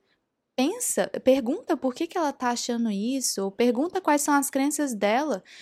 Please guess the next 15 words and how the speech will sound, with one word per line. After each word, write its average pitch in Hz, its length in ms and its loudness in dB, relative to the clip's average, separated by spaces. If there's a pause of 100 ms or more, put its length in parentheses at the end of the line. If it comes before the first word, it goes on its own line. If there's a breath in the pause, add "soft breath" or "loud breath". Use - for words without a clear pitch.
(180 loud breath)
pra 277 140 6
você 294 320 2
ressignificar 285 640 0
e - 20 0
trazer 269 380 2
isso 359 260 -4
pra 196 80 -4
sua 180 220 -2
vida. 170 440 -4 (840)
Vamos 226 340 4
começar 277 360 2
a 233 80 4
escolher 214 420 0
o 247 140 2
caminho 214 960 2